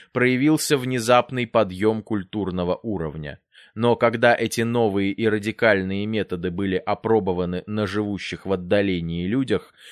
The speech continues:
непосредственным результатом было неописуемое смятение и расовый хаос. Недоразвитые примитивные люди тех дней быстро превратили свободу в вольность.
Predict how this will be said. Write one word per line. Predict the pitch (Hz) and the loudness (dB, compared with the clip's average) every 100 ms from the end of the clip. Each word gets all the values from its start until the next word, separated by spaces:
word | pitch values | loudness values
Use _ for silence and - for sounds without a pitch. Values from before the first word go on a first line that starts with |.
| - - | -10 -2
непосредственным | 127 120 113 127 135 - - 123 120 117 | 2 2 2 0 -2 -4 -8 -4 -2 -2
результатом | 110 110 104 123 127 127 117 | 0 0 0 2 2 2 -2
было | 107 131 127 117 - - | 0 2 2 0 -6 -2
неописуемое | 131 139 135 131 - 143 147 143 139 135 | 2 4 4 0 2 2 4 2 0 -2
смятение | - 123 117 - 113 113 110 110 104 | -2 -4 -4 0 -2 0 -2 -2 -2
и | 127 120 | 2 4
расовый | 104 95 - 98 92 92 | 6 4 2 -2 -2 -4
хаос. | - 92 80 69 - - _ _ _ - _ - | -2 -2 0 -4 -8 -16 _ _ _ -20 _ -4
Недоразвитые | 120 117 120 120 104 101 95 104 98 | 0 4 6 6 4 0 -2 0 -2
примитивные | 104 107 107 - 95 90 90 92 | 0 -2 -2 -4 -4 -2 -2 0
люди | 107 113 104 98 | 0 -2 -4 -6
тех | - 90 76 | -2 -4 -4
дней | 80 101 120 123 - - - | -6 -4 -2 -4 -8 -16 0
быстро | 135 151 - 143 | 2 2 2 0
превратили | - 123 107 104 98 107 107 | 2 2 4 2 2 -2 -2
свободу | - 95 92 82 98 92 101 104 | -2 0 0 0 0 0 -4 -6
в | 92 92 92 | -14 -14 -2
вольность. | 113 101 80 71 67 - - | 2 2 0 -6 -12 -16 -18